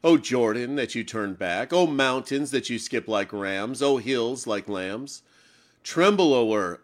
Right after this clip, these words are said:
O earth, at the presence of the Lord, at the presence of the God of Jacob, who turns the rock into a pool of water,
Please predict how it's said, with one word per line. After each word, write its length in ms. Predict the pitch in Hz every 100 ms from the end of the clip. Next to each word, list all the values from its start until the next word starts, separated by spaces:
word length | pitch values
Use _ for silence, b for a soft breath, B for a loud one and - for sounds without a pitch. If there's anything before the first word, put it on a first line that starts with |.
| _
O 260 | 131 120 113
earth, 420 | 110 90 - _ _ _ _ _ -
at 120 | 117
the 100 | 127
presence 540 | - 151 160 143 123
of 120 | 127
the 80 | 113
Lord, 460 | 107 104 90 92 - _ b b b b
at 120 | 147
the 80 | 160
presence 960 | - 147 170 180 - 120 98 87 - -
of 200 | 143 117
the 100 | 117
God 360 | 123 135 139
of 160 | 131 107
Jacob, 560 | 113 104 98 95 90 - b b b
who 160 | - 135
turns 600 | - 139 156 165 170 135
the 140 | 123 110
rock 540 | 110 127 135 139 -
into 380 | 113 101 113 104
a 60 |
pool 320 | 92 - 147 151
of 120 | 120
water, 520 | 113 101 98 92